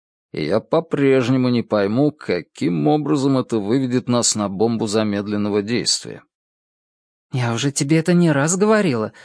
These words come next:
заметила Джеймисон. А когда Деккер ничего не ответил, добавила. «Ну, по крайней мере, на сей раз нам не придётся ломать голову над причиной и временем смерти».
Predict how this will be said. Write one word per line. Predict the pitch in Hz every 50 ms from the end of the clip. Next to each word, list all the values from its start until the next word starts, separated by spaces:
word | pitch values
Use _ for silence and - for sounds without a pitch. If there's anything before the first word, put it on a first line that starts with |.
| - - - -
заметила | - 110 120 117 110 110 104 - 113 113 117
Джеймисон. | 107 110 110 98 85 67 65 - - - - - _ _ _ _ _ _ _ _ _ _ _ _ _ -
А | - 76
когда | - 85 85 85 90 117 127
Деккер | 123 117 123 123 - 123 117
ничего | 107 117 113 107 - - 123 120
не | 117 113 107
ответил, | 98 92 - 107 143 156 - - 175 165
добавила. | 160 160 175 170 151 98 85 80 67 58 65 62 53 - - _ _ _ _ _ _ _ _ _ _ _ _ _ _ -
«Ну, | 208 208 202 208 214 208
по | 202 208 202
крайней | 202 - 226 254 277 277 254 208
мере, | 190 190 180 160 160 160 160 - - - - - - -
на | 175 180 185
сей | 175 - - 240 277
раз | 269 190 175 - -
нам | 185 175 190
не | 190 185
придётся | - 196 196 208 277 285 - - - 165
ломать | 151 143 151 160 156 151 143
голову | 135 151 160 180 208 220
над | 214 202 185 190
причиной | - 147 139 - - 185 175 190 196
и | 190
временем | 165 180 185 180 196 196 202 208
смерти». | 202 - 240 233 220 143 - - - - -